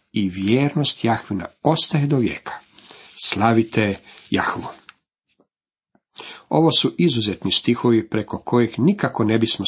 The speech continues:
smjeli prijeći u žurbi. „Hvalite Jahvu,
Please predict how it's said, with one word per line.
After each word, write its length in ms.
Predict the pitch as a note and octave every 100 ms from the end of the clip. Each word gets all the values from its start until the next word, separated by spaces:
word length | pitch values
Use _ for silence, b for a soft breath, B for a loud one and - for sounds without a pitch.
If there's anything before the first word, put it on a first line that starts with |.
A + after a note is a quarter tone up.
| -
smjeli 220 | G2+ G2
prijeći 460 | - G#2+ G#2+ - A2
u 60 |
žurbi. 400 | G2 E2+ - - _ _ B B B B B -
„Hvalite 760 | - F#2 A#2+ D3 E3+ - B2+
Jahvu, 480 | G#2+ A2+ - A2+